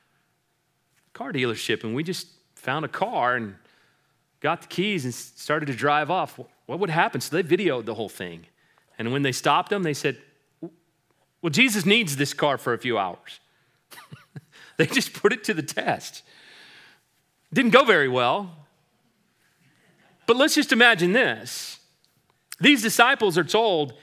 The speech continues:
"You're gonna go into the village. Here in about an hour, you're going to encounter this. It's going to be just like I said. And when you get there, here's what you need to do. Just say that the master needs it, and they will turn it loose."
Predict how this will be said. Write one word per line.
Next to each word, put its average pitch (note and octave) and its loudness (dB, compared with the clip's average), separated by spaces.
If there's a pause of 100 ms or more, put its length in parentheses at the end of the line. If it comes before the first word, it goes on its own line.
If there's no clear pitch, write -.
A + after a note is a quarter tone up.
(140)
"You're C4 4
gonna C#4 2
go G#3+ 4
into F3+ 4
the D#3 0
village. D3+ 0 (140)
Here A3 4
in A#3 4
about F3+ 4
an E3 -4
hour, E3+ 4
you're E3+ 2
going G3 2
to F3 -2
encounter D#3+ 2
this. B2+ -2 (180)
It's G3 2
going A3 2
to E3+ 4
be F3+ 0
just F#3 2
like F3+ 0
I C#3+ 4
said. D3 0
And C3 -2
when F3 -2
you G#3+ -2
get F#3+ 0
there, B2 0 (160)
here's A3 0
what G3+ 2
you F3+ 0
need F3 2
to C#3+ -4
do. C#3+ 2
Just D#3 -2
say E3+ 2
that C#3+ -2 (260)
the D3+ -2
master E3+ 2
needs C#3 -2
it, A#2 -8
and A2+ -6
they D3 -2
will C#3 -4 (200)
turn D#3 -2
it C3 -2
loose." A2 -8